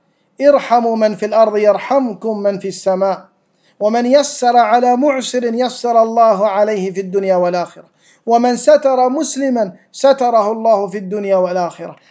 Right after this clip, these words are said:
هكذا ينبغي أن نكون، وهذا، وهكذا يريد الله سبحانه وتعالى منا.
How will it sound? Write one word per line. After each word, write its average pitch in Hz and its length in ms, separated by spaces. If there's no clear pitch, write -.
هكذا 262 520
ينبغي 269 640
أن 233 120
نكون، 220 580
وهذا، 262 720
وهكذا 262 1040
يريد 269 460
الله 262 460
سبحانه 254 680
وتعالى 240 720
منا. 240 480